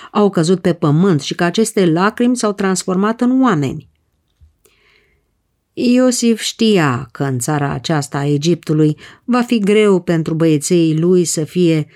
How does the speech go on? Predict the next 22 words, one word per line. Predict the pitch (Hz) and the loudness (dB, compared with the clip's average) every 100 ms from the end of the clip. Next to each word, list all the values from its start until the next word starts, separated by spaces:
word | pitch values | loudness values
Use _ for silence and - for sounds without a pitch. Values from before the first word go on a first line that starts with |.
| _ - | _ -10
singurii | - 214 233 233 208 208 208 | -4 0 2 2 2 0 0
copii | - 202 196 202 196 | 0 0 0 0 0
care | 156 151 151 | 0 -2 -2
se | 147 170 | -2 -2
rugau | 160 160 170 180 175 | 0 0 0 2 2
la | 170 | 0
un | 170 170 | 0 -2
singur | 160 - 175 165 160 | -2 0 0 -2 -2
Dumnezeu, | 165 165 165 175 180 | 0 0 0 0 0
la | 160 160 156 - _ | 0 -4 -6 -18 _
Dumnezeul | 196 185 175 156 170 160 | 0 2 2 2 2 2
cerului. | 147 - 170 147 135 131 - _ _ _ _ _ - - - | 0 0 0 0 0 -4 -8 _ _ _ _ _ -20 -20 -6
Așa | 247 254 311 | -2 0 -2
că | 302 | 0
le-a | 285 247 240 | 0 2 2
povestit | 226 190 190 - 240 | 0 0 0 0 0
de | 196 240 | 2 2
nenumărate | 262 247 269 269 262 254 254 254 240 208 | 4 2 2 2 2 2 2 0 -2 -2
ori | 208 208 170 | 0 2 2
despre | 156 156 - 175 | 0 -2 -2 -2
Dumnezeul | 170 170 156 147 156 143 131 | 0 0 0 0 -2 -2 -4
lui. | 135 135 | -6 -10